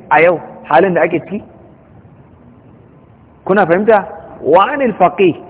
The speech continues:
an samo daga faqih, Abil Hasan,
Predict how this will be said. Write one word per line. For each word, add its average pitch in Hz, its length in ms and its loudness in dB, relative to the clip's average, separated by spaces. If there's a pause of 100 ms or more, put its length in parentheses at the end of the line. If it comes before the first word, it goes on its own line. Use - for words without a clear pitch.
(240)
an 240 220 -4
samo 269 300 -2
daga 185 220 2
faqih, 156 440 -2 (380)
Abil 175 280 -2 (100)
Hasan, 196 360 -4